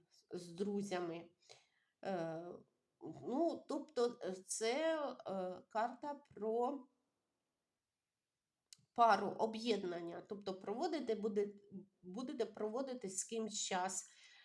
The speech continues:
е, вдвох, е, у дружній обстановці.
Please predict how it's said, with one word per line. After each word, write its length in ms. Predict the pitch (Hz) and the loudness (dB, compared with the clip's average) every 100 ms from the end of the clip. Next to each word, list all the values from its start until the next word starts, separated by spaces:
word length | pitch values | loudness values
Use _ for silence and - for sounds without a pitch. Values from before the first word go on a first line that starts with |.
| - _ _ _ - - | -20 _ _ _ -16 -10
е, 40 | 160 - - | -8 -10 -14
вдвох, 800 | 170 180 202 202 214 - - _ _ _ _ _ _ _ - | -14 0 4 6 4 -2 -14 _ _ _ _ _ _ _ -14
е, 580 | 180 170 160 160 165 - _ _ _ _ _ _ _ _ _ _ | -10 -8 -8 -8 -10 -14 _ _ _ _ _ _ _ _ _ _
у 140 | - 226 | -2 -2
дружній 520 | 214 269 277 277 277 | 0 0 2 2 2
обстановці. 800 | 247 - 214 202 165 - - | 0 -2 -2 -2 -2 -8 -18